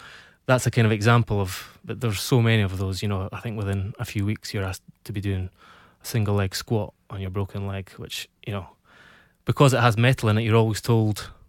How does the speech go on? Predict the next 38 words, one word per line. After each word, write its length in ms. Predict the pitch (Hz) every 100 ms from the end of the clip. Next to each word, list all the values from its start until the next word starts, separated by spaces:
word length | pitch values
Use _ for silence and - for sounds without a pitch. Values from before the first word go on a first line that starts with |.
| _ -
this 140 | 117
is 80 | 120
now 140 | 110 110
actually 220 | - 104
stronger 440 | - 120 117 101
than 220 | 95 95 95 -
before 300 | 101 113 98
you 80 | 98
broke 260 | 110 -
it 100 | 101 _ -
because 440 | 104 101 95 - _ - - -
it's 100 | -
a 60 |
solid 320 | - 120 95 92
piece 240 | 110 -
of 320 | 92 - - _
titanium, 520 | - 92 123 127 101
I 60 | 92
think. 340 | - 104 - _ _ - - - -
Um, 400 | 104 104 101 92 - - - - - - _ _ _ _ -
so 400 | - 139 123 -
there's 160 | 127 110
just 160 | 131
so 160 | - 131
many 240 | 120 117
little 240 | 113 107 107
kind 200 | - 104
of 360 | 98 - - - _ _ _ _ _ -
little 320 | 120 98 104 _ _ _ -
psychological 600 | 123 104 110 107 104 101
hurdles 380 | 113 110 101 101
that 60 |
you 60 | 107
have 100 | 98
to 120 | 107
overcome. 380 | 98 95 101 98
Things 280 | 113 104 104
like, 420 | 98 - -